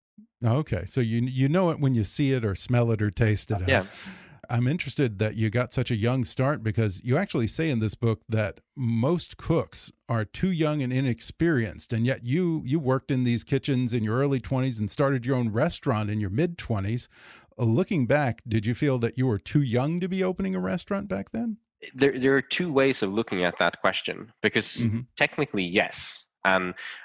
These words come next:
Speaker 2: I wouldn't recommend anyone else to open a restaurant age
Speaker 1: <laughs>
Speaker 2: twenty-four, at least not that kind of restaurant with that
Speaker 1: Mm-hmm.
Speaker 2: level of ambition and, you know, um,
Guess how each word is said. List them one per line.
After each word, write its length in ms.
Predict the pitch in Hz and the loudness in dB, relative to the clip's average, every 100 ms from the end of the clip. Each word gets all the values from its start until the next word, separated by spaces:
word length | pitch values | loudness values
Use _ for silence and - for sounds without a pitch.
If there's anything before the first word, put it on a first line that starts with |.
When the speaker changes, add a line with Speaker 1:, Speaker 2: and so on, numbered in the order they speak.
| - | 0
Speaker 2:
I 80 | 110 | 0
wouldn't 360 | 131 127 117 | 2 -2 0
recommend 440 | 104 98 92 90 - | 0 0 0 0 0
anyone 380 | 90 90 82 - | -2 0 -2 0
else 400 | 90 82 - - | 2 0 -4 -4
to 100 | 85 | -2
open 240 | 82 80 | -2 -4
a 60 | 78 | -2
restaurant 520 | 80 - - 65 85 | -2 -2 -6 -6 -4
age 280 | 80 76 - | -4 -4 -4
Speaker 1:
<laughs> 60 | |
Speaker 2:
twenty-four, 500 | 82 78 76 - 76 | -2 -2 -2 -4 -2
at 100 | 90 | 0
least 220 | 120 113 | 2 2
not 180 | 98 90 | 0 2
that 200 | 87 85 | 0 0
kind 200 | - 69 | -2 -4
of 60 | 67 | -4
restaurant 400 | 69 - 85 80 | -6 -4 -4 -4
with 160 | 82 82 | -2 2
that 180 | 80 | 2
Speaker 1:
Mm-hmm. 240 | 98 104 85 | 0 -6 0
Speaker 2:
level 260 | 85 82 | 0 0
of 80 | 80 | -4
ambition 680 | 78 127 127 - 120 117 113 - | -2 0 0 0 0 -2 -4 0
and, 360 | 87 82 80 | 2 2 0
you 100 | 85 | -2
know, 160 | 80 82 - - - - - - | -2 -2 -10 -12 -12 -14 -6 0
um, 320 | 90 85 | 0 0